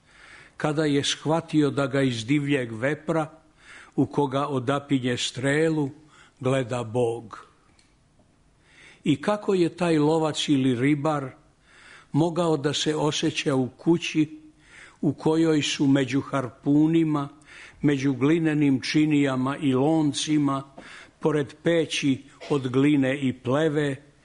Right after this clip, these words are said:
s njim živeli i kokoške i Bog? Da li je u ono doba u čoveku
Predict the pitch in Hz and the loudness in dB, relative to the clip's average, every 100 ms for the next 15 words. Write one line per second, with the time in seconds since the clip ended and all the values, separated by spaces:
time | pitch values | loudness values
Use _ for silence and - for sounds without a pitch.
0 | - - - - - 143 151 143 123 107 | -20 -20 -20 -10 -2 2 4 4 0 0
1 | 147 151 147 139 131 117 - _ 143 127 | 2 2 2 0 -2 -6 -10 _ -4 -4
2 | - 147 143 175 156 - - 160 151 - | -2 -2 0 0 0 -2 0 0 -2 -14
3 | _ 156 139 156 156 131 110 - - _ | _ 0 2 0 -2 -4 -10 -18 -20 _
4 | _ _ _ _ _ _ _ _ _ _ | _ _ _ _ _ _ _ _ _ _
5 | _ _ _ _ _ _ - 147 175 185 | _ _ _ _ _ _ -4 -2 0 0
6 | 175 196 165 175 175 160 131 165 160 147 | 0 0 0 2 2 0 0 0 0 -2
7 | 160 135 - 147 131 151 147 - 165 | -2 -4 -2 -2 0 -2 -4 -6 -6